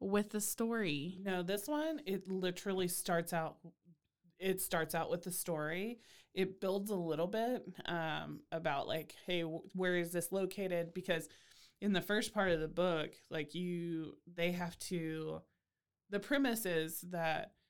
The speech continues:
Speaker 2: um, Violet, um, is, she's supposed to be a scribe. She loves books, history, and stuff like that. Her dad was a scribe, and her mom is a commander and a, um, dragon rider. And so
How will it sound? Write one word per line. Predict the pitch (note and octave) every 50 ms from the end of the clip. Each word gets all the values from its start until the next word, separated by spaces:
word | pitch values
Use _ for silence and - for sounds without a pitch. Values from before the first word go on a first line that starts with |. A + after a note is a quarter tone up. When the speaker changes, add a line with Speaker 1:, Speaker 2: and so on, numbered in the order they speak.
| _ _ _ _ _ -
Speaker 2:
um, | - E3 D#3 D#3 D3+ D#3 D#3 - - _ -
Violet, | F3 F3 F3 E3+ F3+ F#3 F#3 F#3+ F#3 F3+ F3+ - - - - - _ _ _ _ _ _ _ _ _ _ _ _ _ _ _ -
um, | F3+ F3+ E3+ D#3+ D#3 D#3 C3 A#2+ - - - _ _ -
is, | F#3+ F3+ E3 E3 D#3+ D#3+ D#3+ D#3+ - -
she's | E3+ - G3+ G3 -
supposed | - F3+ F#3 F#3+ F#3+ F#3+
to | -
be | F#3 E3+
a | D#3
scribe. | - - - D3 C#3+ - - -
She | - - F#3
loves | E3+ D#3+ D#3+ D#3+ E3 E3
books, | E3+ E3+ D#3+ D3 D3 D3 - - - -
history, | - C#3+ D3 - - E3 D#3 D#3+
and | D#3 D#3+
stuff | - - D3 D3
like | - - - -
that. | G#2 C3+ D#3 - - -
Her | - E3+
dad | E3 F3 B2+ B2+ - E3
was | E3+ E3+ F3
a | G3+
scribe, | G3+ - - G3+ G3+ G3+ G3+ G#3 G#3 - _ _ _ _ _ _ _ _ -
and | F#3 F#3+ F#3
her | F3+
mom | E3+ D#3+ D#3 D#3+ E3
is | E3 D3+ D3 D3+
a | D3
commander | - - E3+ E3 D3+ D#3 D3+ D3 C#3+ C#3+ C#3 - -
and | C#3 D3+ C#3+ C#3
a, | C3 C#3 C3+ C3+ C3+ - - -
um, | - C#3 A#2+ E2+ F2+ D3+
dragon | - E3 D3+ C#3+ C#3+ B2+ C3+ B2+ C3 D3+ - _ _ _ _ _ _ _ _ _ _ _
rider. | D#3+ D3+ C3+ C#3 C3+ B2+ G#2 - _ _ - - - - - - - - - - - - - - - -
And | F#3 G3+ F3
so | - A3 G3+ F#3+ F#3 F3+ F3 E3+ D#3+ F3